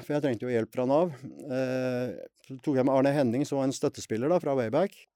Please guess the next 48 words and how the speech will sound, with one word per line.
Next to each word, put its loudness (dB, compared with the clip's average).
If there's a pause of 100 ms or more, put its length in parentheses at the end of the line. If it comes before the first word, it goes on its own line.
Han 0
var 4
helt 2
enorm 6
egentlig. 2
Han 2
tok 0
veldig 4
mye 2
fokus -2
bort -2
fra 2
meg 0
i 2
de 0
møtene, 0
for -2
jeg -2
satt -2
og -10
følte 0
meg, -2
rett -4
og -8
slett, -2
jeg 0
var 2
nervøs, 2
og 2
jeg 0
følte 0
meg 4
liten. 0
Sammen 2
med, 2 (140)
jeg -4
satt -2
med 4
nav, 2 (320)
førstebetjent 2
på, 4 (560)
på 0
Kroksrud 2
fengsel, 2
eh, 2 (240)
lege 4
var 2
med. 0